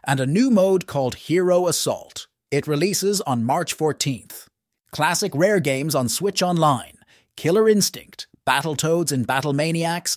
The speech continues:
R C Pro-Am, and Snake Rattle and Roll will be available for Switch Online players.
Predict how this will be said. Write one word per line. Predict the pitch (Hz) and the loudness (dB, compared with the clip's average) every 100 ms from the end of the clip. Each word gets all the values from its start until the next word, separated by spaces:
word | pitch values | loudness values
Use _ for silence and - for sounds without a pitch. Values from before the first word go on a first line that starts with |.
| - - | -6 0
R | 185 | 2
C | 196 226 | 2 -2
Pro-Am, | 214 196 208 214 208 123 107 | -2 0 2 2 0 -2 -6
and | 131 120 | -4 -2
Snake | - 151 196 240 | -2 0 0 0
Rattle | 139 127 123 | -2 -2 0
and | 123 113 | 0 2
Roll | 170 180 127 | 2 2 2
will | 139 | -2
be | 143 214 | 0 0
available | 165 220 226 202 | 2 2 2 2
for | 196 120 | -2 -4
Switch | - 151 185 190 | -4 -4 -2 -2
Online | 180 165 165 151 | 0 -2 -2 -2
players. | 147 123 - - - | -2 -2 -4 -12 -10